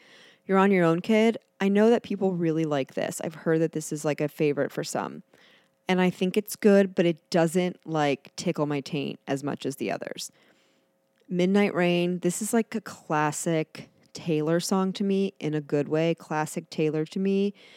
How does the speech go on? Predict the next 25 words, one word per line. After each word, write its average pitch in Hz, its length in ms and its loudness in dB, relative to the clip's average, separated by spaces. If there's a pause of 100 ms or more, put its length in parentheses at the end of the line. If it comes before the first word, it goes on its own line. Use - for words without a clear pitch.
(360)
Like, 170 260 0
it's, - 460 -6
it's - 180 0 (260)
big, 175 460 4
it's 160 220 -2
bold, 156 720 4
it's - 160 -4
like 160 180 -2
a 156 80 0
glass 147 540 -2
of 147 160 -2
red 147 180 2
wine. 147 640 -2
I-, - 220 -12
if 147 240 -4
it, 160 140 0
if - 160 -4
it - 80 -6
were 151 160 2
a 156 40 2
song, 151 800 -2
like, 139 180 -6
it, 147 120 -6 (100)
it 151 360 -10
gives 151 380 0